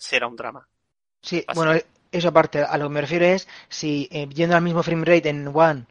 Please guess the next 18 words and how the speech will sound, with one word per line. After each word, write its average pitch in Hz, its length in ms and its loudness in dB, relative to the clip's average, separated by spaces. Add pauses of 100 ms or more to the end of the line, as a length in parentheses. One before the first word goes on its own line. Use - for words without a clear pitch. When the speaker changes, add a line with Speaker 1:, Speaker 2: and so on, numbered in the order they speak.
(460)
Speaker 2:
P 156 80 0
S 151 140 -2
cuatro, 151 260 0
en, 143 180 -6
en 143 160 -4
One 160 180 4
X 151 480 0
y, 135 760 -6
y 143 40 -12
Series 156 300 2
X 139 260 2
y 135 60 -4
P 135 80 -6
S 151 100 -2
cuatro 147 260 2
Pro 151 220 4
y 120 220 -6
tal, 156 280 -2